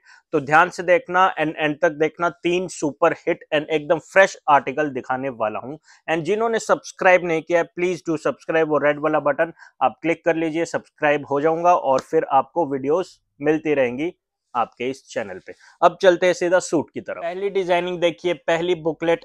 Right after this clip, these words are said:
इसमें आपको कलर भी बहुत सारे मिलेंगे, कम से कम छह सात कलर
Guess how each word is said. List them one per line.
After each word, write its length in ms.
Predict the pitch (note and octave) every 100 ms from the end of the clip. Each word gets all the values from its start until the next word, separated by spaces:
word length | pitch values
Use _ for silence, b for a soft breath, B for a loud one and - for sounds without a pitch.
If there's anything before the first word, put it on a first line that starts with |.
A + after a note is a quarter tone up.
| -
इसमें 380 | E3 - F#3+ G3 D3+
आपको 460 | D#3 - F#3 - _
कलर 280 | E3+ E3 E3+
भी 140 | D#3+
बहुत 380 | E3 D#3+ D#3 D#3
सारे 220 | D#3+ D3+
मिलेंगे, 420 | D3+ D3 D3+ E3+ D#3 -
कम 160 | D#3 D#3
से 140 | F3
कम 260 | E3 E3 D3+ _ -
छह 160 | - D#3
सात 280 | E3+ E3 -
कलर 300 | D#3 D3 D3+